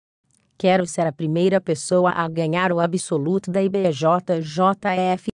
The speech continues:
e o absoluto do A D C C no mesmo ano." Parecia uma ideia maluca para alguém que não conhecia uma única queda e que nunca teve uma única luta sem kimono em uma era de especialistas sem kimono.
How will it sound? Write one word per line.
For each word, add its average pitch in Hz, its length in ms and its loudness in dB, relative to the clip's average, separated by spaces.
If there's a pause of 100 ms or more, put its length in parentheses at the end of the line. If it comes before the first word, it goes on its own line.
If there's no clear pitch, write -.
(120)
e 196 120 0
o 202 80 0
absoluto 202 720 -2
do 180 160 0
A 165 80 0
D 185 160 -2
C - 160 -6
C 190 300 -2
no 180 120 0
mesmo 196 420 4
ano." 165 360 2 (460)
Parecia 180 560 0
uma 185 160 2
ideia 185 340 4
maluca 202 600 0
para 196 180 2
alguém 165 380 0 (200)
que 175 80 -2
não 175 220 2
conhecia 196 560 0
uma 185 140 2
única 190 440 2
queda 190 440 0 (180)
e 202 100 0
que 185 160 -2
nunca 185 400 0
teve 175 300 -2
uma 202 180 2
única 202 540 0
luta 190 400 -4
sem 185 260 -2
kimono 165 540 0
em 190 140 2
uma 185 160 2 (180)
era 175 220 2
de 170 100 -4
especialistas 190 880 0
sem 185 180 -2
kimono. 160 520 0